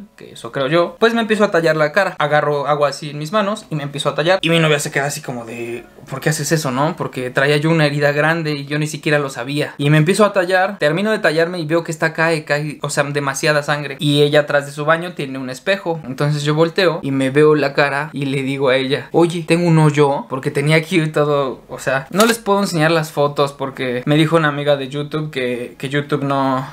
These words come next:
no permite, eh, el, las fotos así tan, tan estro-, estruendosas, por así decirlo, pero sí es tan criminal, o sea, me abrí aquí todo esto, aquí está el golpe, ahorita se los muestro más a detalle. El chiste es que me asomo en el espejo y le hago así y le digo, "Ah,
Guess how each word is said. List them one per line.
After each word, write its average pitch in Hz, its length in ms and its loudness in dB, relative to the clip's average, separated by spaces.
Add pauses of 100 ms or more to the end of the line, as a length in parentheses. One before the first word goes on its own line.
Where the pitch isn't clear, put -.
(120)
no 147 180 -2
permite, 156 680 0
eh, 123 280 -6 (340)
el, 123 340 -4
las 143 160 0
fotos 160 280 0
así 139 360 -4
tan, 127 500 -4
tan 139 180 0
estro-, 135 460 -4
estruendosas, 139 800 0
por 113 180 -8
así 147 160 -8
decirlo, 185 380 -4
pero 147 200 2
sí 143 120 -2
es - 160 -2
tan 113 280 -6 (300)
criminal, 123 460 -6
o - 40 -16
sea, - 440 -10
me 156 180 4
abrí 165 240 4
aquí 175 220 -2
todo 160 240 -2
esto, 233 340 -4
aquí 180 420 -4
está 170 180 -2
el 151 80 0
golpe, 143 380 -2
ahorita 147 300 0
se - 100 -8
los - 140 -10
muestro 139 320 -8
más 139 360 -8
a 127 80 -8
detalle. 131 440 -4
El 156 100 0
chiste 196 180 2
es 190 80 2
que 185 100 -2
me 165 80 2
asomo 185 300 0
en 185 60 -2
el 165 120 0
espejo 175 500 0
y 151 100 -2
le 143 120 2
hago 151 160 2
así 160 280 -4
y - 20 -4
le 151 140 -4
digo, 139 220 -6
"Ah, 196 160 -4